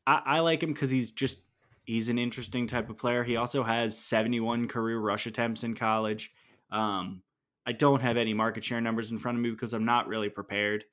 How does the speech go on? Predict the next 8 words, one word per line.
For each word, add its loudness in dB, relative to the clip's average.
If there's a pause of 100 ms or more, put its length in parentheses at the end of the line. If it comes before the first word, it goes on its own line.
(340)
but 0 (220)
he's -2 (160)
really -2
good. -4 (500)
Um, -8 (800)
yeah. -6 (1300)
That, 4
I, 0